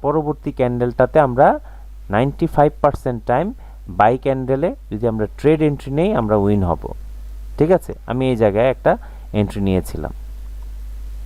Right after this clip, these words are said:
এবার তার আগের এন্ট্রিটা আমরা দেখি। এই জায়গায় আমরা কিভাবে এন্ট্রিটা নিলাম তার বিস্তারিত আমি আপনাদের সাথে আলোচনা করছি।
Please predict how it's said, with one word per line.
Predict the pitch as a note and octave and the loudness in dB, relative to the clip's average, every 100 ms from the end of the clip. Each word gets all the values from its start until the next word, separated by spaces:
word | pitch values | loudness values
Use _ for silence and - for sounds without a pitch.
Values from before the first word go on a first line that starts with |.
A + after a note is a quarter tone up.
| - - - - - - - - - | -10 -10 -10 -10 -10 -10 -10 -10 0
এবার | C3 C#3+ A#2 A#2+ - - - - | 2 6 6 4 -4 -20 -20 0
তার | A2 - - | 2 2 0
আগের | C#3 D3 F3+ A3 | 2 4 0 0
এন্ট্রিটা | - B2+ A#2+ A#2 C#3+ | -4 -4 -2 2 4
আমরা | C#3 A2 | 4 2
দেখি। | F#2 G2 - F3+ - - - - | 2 0 -2 -10 -10 -16 -18 2
এই | D#3+ | 2
জায়গায় | F#3 G3 E3+ | 6 4 4
আমরা | D3 C3+ | 2 0
কিভাবে | B2+ C3 B2 B2 | -2 0 2 2
এন্ট্রিটা | A#2 A2 A2 A2 | 0 -2 -2 -2
নিলাম | G#2+ A2 D3+ G3+ - | 0 0 0 0 -6
তার | - G#2 | -2 0
বিস্তারিত | G2+ - A2+ G2+ G2+ | 0 0 2 4 2
আমি | G2 | 2
আপনাদের | G2 - F2+ F#2 | 0 -2 -4 -4
সাথে | F#2+ - | -4 -2
আলোচনা | F2+ F2+ F#2 F2 | 0 0 -2 -4
করছি। | - D#2+ - | -4 -8 -6